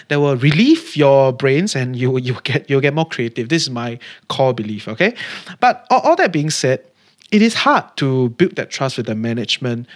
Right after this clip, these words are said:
to draw boundaries and to make sure that they are focused on your output. So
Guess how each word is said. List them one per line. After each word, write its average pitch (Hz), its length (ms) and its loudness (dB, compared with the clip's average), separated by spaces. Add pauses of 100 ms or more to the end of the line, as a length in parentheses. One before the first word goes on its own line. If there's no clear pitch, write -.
(160)
to 120 160 -4
draw 196 200 2
boundaries 196 720 0
and 131 280 -6
to 123 120 -6
make 160 200 0
sure 180 200 2
that 135 180 -2
they 120 100 -4
are 117 80 -6
focused 131 500 -6
on 113 200 -6
your 110 220 -6
output. - 380 -4
So - 340 0